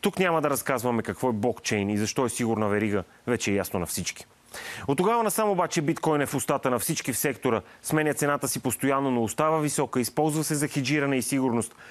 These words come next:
произвежда спорове и дебати, силно е любен и мразен. Защо? Защото е децентрализирана система, която не зависи от централните банки,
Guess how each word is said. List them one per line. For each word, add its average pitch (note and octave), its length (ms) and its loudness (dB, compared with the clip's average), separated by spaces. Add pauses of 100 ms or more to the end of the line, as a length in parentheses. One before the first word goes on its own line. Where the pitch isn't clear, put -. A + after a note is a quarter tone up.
(160)
произвежда E3+ 440 2
спорове D3 420 2
и C3+ 40 0
дебати, B2 420 0 (240)
силно F#3+ 560 0
е B2+ 140 2
любен A2 480 0
и G#2+ 80 0
мразен. G#2 440 0 (720)
Защо? B2 340 0 (920)
Защото C3 420 2
е C3 40 2
децентрализирана C#3 920 2
система, C#3 400 0
която C3+ 360 0
не B2+ 140 4
зависи A#2+ 420 0
от C3 100 -2
централните C3+ 520 2
банки, A#2+ 360 0